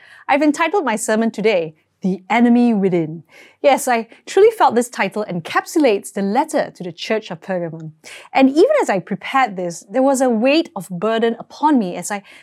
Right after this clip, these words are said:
self-reflected to see how much this letter concerns us personally today. So let us turn to our Bibles and read from Revelation two, verse twelve to seventeen. To the church in Pergamum, to the angel of the church in Pergamum,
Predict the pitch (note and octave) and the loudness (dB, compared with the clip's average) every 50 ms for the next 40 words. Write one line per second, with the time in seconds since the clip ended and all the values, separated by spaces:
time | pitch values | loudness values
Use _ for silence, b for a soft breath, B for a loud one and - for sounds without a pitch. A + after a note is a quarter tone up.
0 | B B - - - F4+ G4 G4 - C4+ C4+ - A3+ G#3 - - - - _ - | B B -6 -2 0 0 0 0 -2 -2 -2 -2 -2 -4 -4 -6 -14 -14 _ -14
1 | - - - A3+ G#3+ G3+ - - - D4 F4 F4+ F4+ D#4 - - - - G#3+ - | -10 -8 -6 -6 -6 -6 -6 -2 0 2 2 4 2 0 -2 -4 -6 -6 -6 -4
2 | - G3 F#3 F3+ - - F3 E3 b b b b b - G#3 F#3 F3+ - - A#3 | -4 -4 -6 -6 -6 -10 -12 -12 b b b b b -4 -4 -4 -2 -2 0 0
3 | A3+ A3 - G#3+ G3 - - _ - - - C#4 C4+ C4+ A#3 G#3 G3 E3+ F3 F3+ | 0 0 -2 -4 -6 -6 -8 _ -8 -2 -2 -2 -2 -2 -6 -6 -4 -4 -6 -6
4 | - E3+ D#3 E3 C#3+ D3 D3+ _ _ _ _ b b b b b b b - D4+ | -8 -10 -10 -10 -10 -10 -14 _ _ _ _ b b b b b b b 2 4
5 | D#4+ F#4 C5 C#5 C#5 - - D#4+ D4+ D4 C#4+ A#3+ G3+ F#3 F3 F3+ F3+ E3+ F3 G3 | 6 6 4 4 2 2 0 2 2 2 2 0 0 0 0 -2 -2 0 0 0
6 | C4+ E4+ E4 - - b b b b - F3+ F3+ F#3 A3+ C#4+ C#4 C4+ - G#3 F#3 | 0 0 -2 -6 -12 b b b b -2 0 2 4 4 4 2 0 -2 -6 -2
7 | F3 F#3 G#3 A#3 C#4+ D4 C4 B3 - B3+ B3 B3 - C#4+ D#4 F4 F4+ - - F#3+ | 0 0 0 0 0 0 -2 -2 -2 -4 -6 -4 0 0 0 0 0 -2 -8 -6
8 | G3 G3+ G3 - - - - - B3+ C4 D4+ E4+ E4 - - A#3+ G#3+ G#3 - F#3 | -6 -6 -6 -8 -12 -8 -2 2 2 2 2 2 -2 -8 -8 -8 -8 -6 -4 -6
9 | D#3+ D#3+ D#3+ D#3 - E3+ E3+ E3 D3 _ _ _ _ _ _ _ _ _ _ _ | -6 -6 -8 -12 -12 -14 -14 -16 -16 _ _ _ _ _ _ _ _ _ _ _
10 | b b b b b b b b b - C#4 D4 C#4 - - F4+ F#4+ F4+ F#4 - | b b b b b b b b b 2 2 2 2 0 0 0 0 0 0 -2
11 | A#3 G#3+ - - G#3+ G3 F#3 F#3 F3+ E3 D#3+ E3 D#3+ _ _ b b b b b | -2 -2 0 0 0 0 0 -2 -4 -4 -6 -8 -10 _ _ b b b b b
12 | b b b - C#4+ D#4 D4 C#4+ E4 F#4+ G#4+ G4+ G4+ G4 F4 C#4+ - G#3+ - - | b b b 2 4 4 6 4 4 4 4 4 4 4 4 2 0 -2 -2 0
13 | B3 A#3 - - F#3+ F3 - - G#3+ G3 F#3 F3 E3 E3 D#3+ | -2 -2 -2 -2 -8 -6 -4 -2 -2 -2 -2 -2 -4 -8 -10